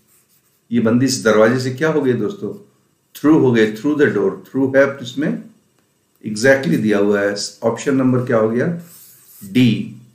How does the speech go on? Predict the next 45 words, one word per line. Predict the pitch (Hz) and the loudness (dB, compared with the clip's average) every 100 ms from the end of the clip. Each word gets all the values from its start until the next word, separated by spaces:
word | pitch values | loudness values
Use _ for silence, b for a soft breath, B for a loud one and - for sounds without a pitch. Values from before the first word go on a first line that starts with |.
| - | -4
देखिए | 135 165 180 | -4 2 4
आप | 170 - - _ - | 2 -2 -12 _ -6
सिर्फ | - 185 - | 2 2 2
आप | 143 131 | 0 0
ये | 123 175 | 2 2
देखते | 165 160 - 170 | 2 0 -2 -4
चलिए | 170 151 139 | -2 -2 0
मेरे | 135 | -2
साथ | 127 151 156 | -2 -2 -2
कि | |
मैं | 139 | -6
explain | 131 - 139 143 | -8 -4 -4 0
करता | 143 123 147 | -2 0 -2
हूँ | 147 - | -2 -2
आपका | 123 123 139 | -4 0 0
जवाब | 123 123 - | 2 0 0
क्या | 131 | 0
है | 139 | 2
और | 143 117 | 2 0
हम | 110 110 | -4 -8
ये | 107 - _ _ _ _ _ | -10 -14 _ _ _ _ _
किसको | 143 - 131 | -6 -4 -2
कहते | 107 95 98 | -2 -2 -4
हैं। | - b b b - | -10 b b b 0
फिर | 160 | 2
वही | 165 160 | 4 4
बात | 156 151 | 4 4
आ | 143 | 2
गई, | 139 135 | 0 -8
जो | - 117 143 | -10 -6 -2
नहीं | 127 131 170 | 0 0 0
देखना | 160 143 147 | 0 0 -2
चाहते | 143 135 143 | 0 0 0
channel | 139 143 143 139 | 0 -2 0 0
या | 139 | 0
जिनको | 123 127 | -2 -2
लगता | 120 110 107 143 | 0 0 2 2
है | 139 | 2
कि | 139 | 0
मैं | 139 | -4
English | 123 127 - | -4 -6 -6
में | 120 | -6
बहुत | 117 127 | -4 -4
smart | - 117 117 107 | -4 -2 -2 -2
हूँ, | 107 | -8